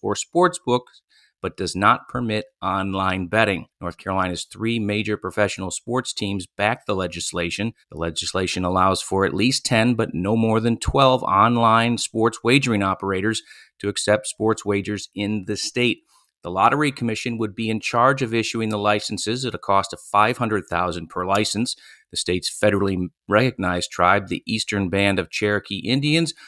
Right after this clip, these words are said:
would also be granted a license, but it would not count against the total number. The licenses would be good for five years and then renewable for one hundred thousand dollars. The bill allows the owners of a very narrowly defined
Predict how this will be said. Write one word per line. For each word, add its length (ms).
would 140
also 500
be 160
granted 380
a 60
license, 500
but 160
it 100
would 160
not 360
count 340
against 400
the 60
total 420
number. 540
The 80
licenses 580
would 160
be 80
good 240
for 120
five 460
years 380
and 180
then 180
renewable 560
for 200
one 240
hundred 340
thousand 400
dollars. 520
The 60
bill 260
allows 340
the 140
owners 380
of 80
a 80
very 340
narrowly 540
defined 640